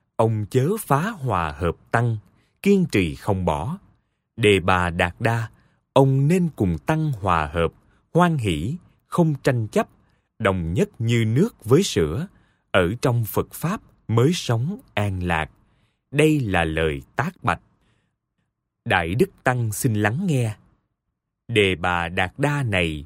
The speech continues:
muốn thọ Pháp phá hòa hợp tăng, kiên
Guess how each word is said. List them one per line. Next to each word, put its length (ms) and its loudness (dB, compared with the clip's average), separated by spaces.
muốn 320 2
thọ 320 -4
Pháp 300 -6
phá 420 -2
hòa 380 -2
hợp 200 -2
tăng, 260 -2
kiên 220 2